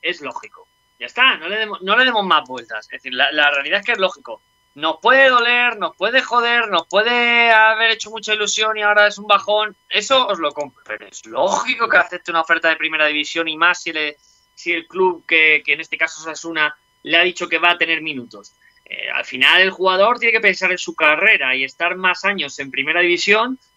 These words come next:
le va a dar más caché y le va a dar la oportunidad de reivindicarse y demostrar que está preparado para la categoría.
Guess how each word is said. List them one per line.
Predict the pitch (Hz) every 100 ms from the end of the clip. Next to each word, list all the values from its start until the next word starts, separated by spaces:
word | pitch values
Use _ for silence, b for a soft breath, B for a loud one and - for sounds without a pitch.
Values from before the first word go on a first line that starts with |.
| -
le | 143 151
va |
a | 175
dar | 175
más | 175 175
caché | 190 196 240 254 254
y | 190
le | 165
va | 175
a |
dar | 185
la | 185
oportunidad | 180 185 - 180 180 196
de | 214
reivindicarse | 190 175 165 165 165 190
y | 196
demostrar | 190 185 185 185
que |
está | 208 233
preparado | 233 220 190 147
para | 139 135
la | 127
categoría. | 120 113 104 98